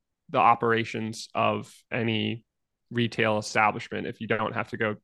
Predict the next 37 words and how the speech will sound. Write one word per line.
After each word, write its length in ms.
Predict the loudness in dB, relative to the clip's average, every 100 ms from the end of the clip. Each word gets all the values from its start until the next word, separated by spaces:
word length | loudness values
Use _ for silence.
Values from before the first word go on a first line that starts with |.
| -14
you 120 | -10 -8
know, 120 | -8
collect 340 | -4 -2 -2 -2
change 380 | 0 2 2 -2
from 160 | -4
the 80 | -4
till 460 | 0 2 2 0 -4
and 160 | -6
bring 140 | -4 -6
it 120 | 0
back 260 | 2 2
to 80 | 0
the 60 | -4
customer. 640 | 0 -2 -4 -12 -10 -10 -14 _ _ _ _ _ _ _ -2
Boom, 260 | 0 2
it's, 320 | -2 -6 -14 -18 -16
you 140 | -12
know, 80 | -12
done 260 | -4 -4 -4
with 160 | -8 -12 _ -6
one 300 | -4 -4 -8 _
digital 280 | -6 -4 -4
transaction. 640 | -4 -4 0 2 2 -2 -10 _ -20 -20 _ _ _ _ _
And 120 | -4 4
so 120 | 6
you, 180 | 6 4
you 100 | 2
push 220 | 4 4
that, 180 | 6 4
you 60 | 2
push 320 | 2 0 -2
cash 340 | -2 0 0 2
out 220 | 4 4
of 100 | 2
society. 680 | -8 -2 2 2 0 -4 -8 _ _ _ _ _ _ _ _ _ _ _ _ _ _
And 180 | 0 2
then 360 | 4 2 -2